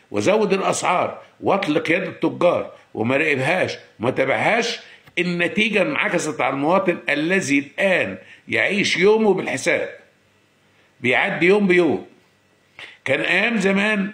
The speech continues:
الراجل بيجيب تلاتة أربعة كيلو لحمة يقول لك لمدة الشهر كله، دلوقتي بيجيب النص كيلو لحمة كل خمس، كل شهر. ليه؟ لأنه مش قادر.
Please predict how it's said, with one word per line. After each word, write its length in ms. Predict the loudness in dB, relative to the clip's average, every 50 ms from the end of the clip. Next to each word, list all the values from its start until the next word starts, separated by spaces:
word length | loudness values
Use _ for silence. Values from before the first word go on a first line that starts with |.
| -10 -18 _ _ _ _ _ -4 0
الراجل 260 | 0 2 2 2 2
بيجيب 320 | 2 2 2 2 0 2
تلاتة 240 | 2 0 2 2 0
أربعة 240 | 0 0 0 -2 0
كيلو 220 | 2 2 2 2
لحمة 280 | 2 2 0 0 2 2
يقول 140 | 2 2 2
لك 140 | 2 0
لمدة 300 | 0 0 0 0 0 0
الشهر 380 | -2 -2 -4 -2 0 2 2 2
كله، 400 | 2 2 2 2 2 -2 -4 -6 -10 -18 _ _ _ _ _ _ _
دلوقتي 420 | -2 2 2 4 2 2 2 0
بيجيب 260 | 0 2 0 0 2
النص 320 | 2 2 2 0 0 -2 -2
كيلو 180 | 0 2 2
لحمة 300 | 2 2 0 0 0 -2
كل 260 | 0 0 -2 0 0 0
خمس، 280 | -2 -2 -2 -2 -4
كل 280 | -2 -2 -2 -2 0 0
شهر. 280 | 0 0 0 0 -4 -10 -16 -20 -20 _ _ _ _ _ _ _ _ _ _ _ _ _ _ _ _ _ -4
ليه؟ 480 | -2 0 2 2 0 0 -4 -8 -12 -8
لأنه 380 | -4 -2 -2 0 -2 0 0 0
مش 220 | 2 2 0 0
قادر. 520 | 0 0 2 2 2 2 2 0 0 0